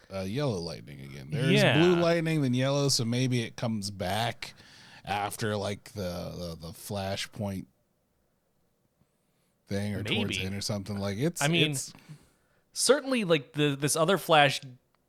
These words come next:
Speaker 2: is, I think, more, they're using, like, shots from them both interchangeably in an effort to maybe fool us or misdirect us a little bit. Um, but,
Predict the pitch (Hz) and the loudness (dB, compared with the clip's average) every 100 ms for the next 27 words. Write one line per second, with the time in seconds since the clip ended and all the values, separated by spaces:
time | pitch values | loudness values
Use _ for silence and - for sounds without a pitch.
0 | - _ - 151 147 143 - 143 139 226 | -20 _ -14 -6 -4 -2 -2 -4 -4 -6
1 | 151 139 - 135 139 156 170 175 151 143 | -6 -10 -10 -6 0 4 4 4 4 2
2 | 190 220 214 147 117 - 127 110 - - | 0 0 0 0 -4 -2 0 0 -2 -10
3 | - - 131 139 - - 151 123 110 98 | -4 4 4 2 -4 -2 -2 -2 -4 -4
4 | 98 117 196 - - - _ _ _ - | -4 -4 -6 -10 -14 -20 _ _ _ 0
5 | 160 156 - 120 143 156 170 175 180 175 | 2 2 -2 -4 -2 -2 -2 -2 -2 -6
6 | - 143 123 120 110 120 143 110 - 104 | -6 -4 -2 -4 -4 -4 -4 -6 -6 -6
7 | 104 117 113 92 113 123 143 151 107 95 | -6 -6 -6 -8 -8 -4 -2 -2 -4 -6
8 | 107 - 107 110 - 160 160 170 160 165 | -8 -6 -4 -6 -4 -4 -2 -2 -2 0
9 | 180 190 - _ - - _ _ - 139 | -2 -2 -12 _ -20 -20 _ _ 2 4
10 | 139 127 120 110 107 101 98 _ _ - | 4 2 0 -4 -8 -10 -14 _ _ 0
11 | 143 123 117 - | 2 4 0 -4